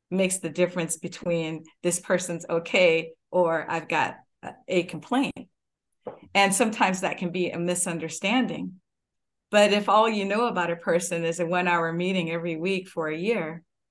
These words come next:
you're asked to give peer feedback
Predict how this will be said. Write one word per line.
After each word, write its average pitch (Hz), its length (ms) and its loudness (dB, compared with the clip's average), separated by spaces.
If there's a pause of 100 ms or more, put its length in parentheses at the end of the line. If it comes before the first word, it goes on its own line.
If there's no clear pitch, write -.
(280)
you're 175 200 2
asked 180 340 4
to 180 80 -6
give 170 360 0
peer 170 580 0 (580)
feedback 185 680 0